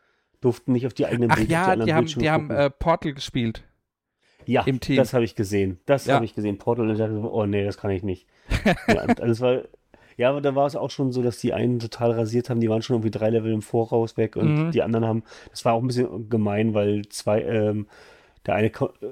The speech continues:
Speaker 1: ich glaub, Walle und Krogi
Speaker 2: Oh,
Speaker 1: und
Speaker 2: das weiß ich
Speaker 1: Nils
Speaker 2: nicht mehr, wer
Speaker 1: und
Speaker 2: da zusammen
Speaker 1: ich, jeweils
Speaker 2: gespielt hat.
Speaker 1: waren t-, total O P und haben dann quasi die, da habe ich dann umgeschaltet, weil ich dachte, okay, ähm,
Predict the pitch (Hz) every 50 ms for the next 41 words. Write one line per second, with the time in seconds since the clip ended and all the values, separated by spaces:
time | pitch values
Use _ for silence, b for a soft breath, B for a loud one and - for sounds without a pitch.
0 | - 135 123 135 135 - 117 - - 110 110 127 135 135 135 135 135 - - -
1 | 123 120 110 - - - 135 165 254 269 220 214 220 190 b b b b b b
2 | b _ _ _ _ - 117 135 139 135 120 127 117 139 139 131 - - 127 120
3 | 127 127 127 123 - 143 139 127 135 - - - 110 107 - - - b b b
4 | b b b - 139 147 139 - 139 131 135 131 123 117 127 135 - - 135 117
5 | 131 135 147 131 - - - 135 139 139 131 123 113 120 123 120 123 113 - -
6 | 123 117 117 113 117 117 117 - 110 107 110 104 - 107 104 107 107 - 123 98
7 | 117 110 - - 110 101 110 107 107 104 107 95 - - 110 110 104 B B B
8 | B B B B B B B B _ _ _ 117 107 104 104 101 104 101